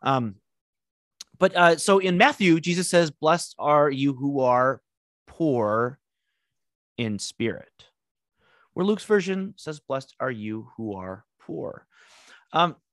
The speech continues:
so, Kirk, there, there are, um, you know, we who believe that the Bible is, is inspired and reliable and all those things, you know, we have two general options, um, here. One is that, uh, uh, neither, uh,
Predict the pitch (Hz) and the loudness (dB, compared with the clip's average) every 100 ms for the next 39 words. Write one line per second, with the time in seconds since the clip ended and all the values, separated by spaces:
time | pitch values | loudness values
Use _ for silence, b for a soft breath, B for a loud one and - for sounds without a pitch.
0 | b b b - 240 233 185 - 190 190 | b b b 0 2 2 -2 -2 -2 2
1 | 220 240 170 262 240 185 151 - - 143 | 2 2 2 6 8 8 4 -2 -6 0
2 | 131 123 120 117 _ _ - 180 185 147 | 2 2 0 -8 _ _ -8 -4 -4 -4
3 | 220 269 277 202 160 139 131 113 110 139 | -4 -2 -2 -2 0 0 -2 -8 0 2
4 | 131 127 110 113 - 117 107 113 - 123 | 2 -2 -6 -8 -10 -12 -10 -8 2 4
5 | 143 151 120 113 117 120 135 135 131 127 | 6 4 2 -6 -4 0 2 0 0 -2
6 | 123 127 - 98 117 147 - 190 196 190 | -2 -6 -8 -12 -12 -14 -10 -6 -4 -4
7 | - - 226 226 220 - b b 135 123 | -6 -4 -2 -2 -4 -8 b b -8 0
8 | 170 170 147 113 139 156 - 104 104 - | 0 2 2 2 0 -2 -6 -6 -8 -10
9 | - 110 104 101 - - 92 85 123 160 | -6 -4 -4 -8 -14 -12 -12 -10 -2 2
10 | 214 165 165 160 147 139 123 117 _ _ | 2 4 2 2 0 0 0 -4 _ _
11 | _ _ _ - 87 - 104 127 139 156 | _ _ _ -14 -14 -14 -12 -6 -4 -2
12 | 180 190 214 - 131 131 120 117 | 2 2 2 0 0 0 0 -4